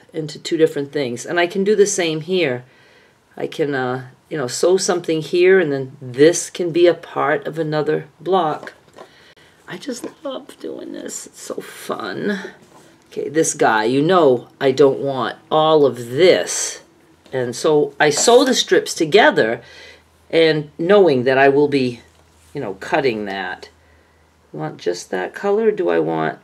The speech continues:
some blue, some yellow? Let's do some blue, some yellow. Oh, no, let's do, I think that the, I don't know. How about I do this? Let's do that.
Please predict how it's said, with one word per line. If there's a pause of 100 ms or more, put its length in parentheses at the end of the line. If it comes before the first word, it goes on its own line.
(140)
some
blue,
some
yellow?
Let's
do
some
blue,
some
yellow. (320)
Oh,
no,
let's
do,
I
think
that
the, (1040)
I
don't
know. (720)
How
about
I
do
this?
Let's
do
that.